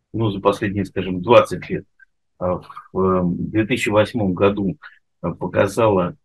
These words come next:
максимум сто сорок долларов за баррель. Ну, а текущая котировка, например, примерно восемьдесят. После этого она ходила даже в отрицательную область. Был такой интересный момент.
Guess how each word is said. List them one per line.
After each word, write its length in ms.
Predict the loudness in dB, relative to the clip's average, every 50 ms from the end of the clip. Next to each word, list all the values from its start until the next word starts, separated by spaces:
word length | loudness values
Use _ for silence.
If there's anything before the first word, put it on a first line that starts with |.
| _
максимум 460 | 0 4 4 4 4 2 -2 -6 -6
сто 180 | -4 -4 -6 -4
сорок 300 | -2 0 0 0 0 0
долларов 380 | 0 2 2 2 2 0 -2 0
за 120 | 0 0
баррель. 360 | 2 2 2 2 2 0 -2 -6 _ -20 -20 -20 _ _ _ _ _ _ _ _ _ _ -2
Ну, 240 | 2 4 6 8 8
а 80 | 8 8
текущая 480 | 6 2 0 0 0 -2 0 0 -2
котировка, 480 | -2 -2 -4 0 0 0 0 0 -2 -2
например, 320 | -4 -4 -4 -6 -8 -8 -10 _
примерно 460 | -8 -6 -4 -2 -2 -2 -2 -2 -2
восемьдесят. 580 | -2 -2 -4 -6 -6 -8 -14 -16 -16 -18 _ _ _ _ _
После 320 | 0 0 0 2 2 2
этого 260 | 2 2 2 2 2
она 140 | 2 0 -2
ходила 520 | -2 -2 -2 -2 0 0 2 2 2 0 -2 -10 -20 -20 _ _ _ _ -2
даже 280 | 0 0 2 2 0
в 80 | 0 0
отрицательную 640 | 2 2 0 0 2 2 0 0 0 -2 -2 0 2
область. 380 | 0 0 0 -2 -4 -6 -6 _
Был 120 | -8 -8 -4
такой 260 | -4 -4 -4 -6 -6
интересный 440 | -8 -6 -6 -6 -6 -6 -6 -6 -4
момент. 340 | -4 -2 -2 -2 -4 -4